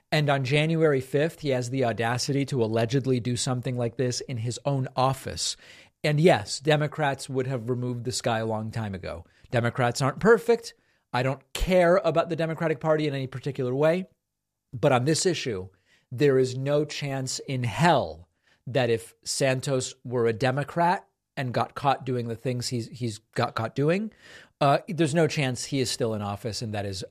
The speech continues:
abundantly clear. My friends, let's talk about woke, especially and specifically the perversion of the term woke, to the point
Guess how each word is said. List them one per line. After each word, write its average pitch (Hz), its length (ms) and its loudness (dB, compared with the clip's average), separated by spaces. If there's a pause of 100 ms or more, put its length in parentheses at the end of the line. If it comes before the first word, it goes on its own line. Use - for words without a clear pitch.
abundantly 120 600 0
clear. 76 400 -14 (600)
My 226 220 6
friends, 254 440 0
let's 202 300 0
talk 262 280 0
about 240 380 2
woke, 160 640 0 (480)
especially 185 1000 2 (140)
and 135 180 -2
specifically 127 960 0 (320)
the 131 240 0
perversion 170 880 2
of 107 160 -6
the 120 80 -2
term 117 540 -6
woke, 233 480 2 (300)
to - 120 2
the 202 140 2
point 220 540 -2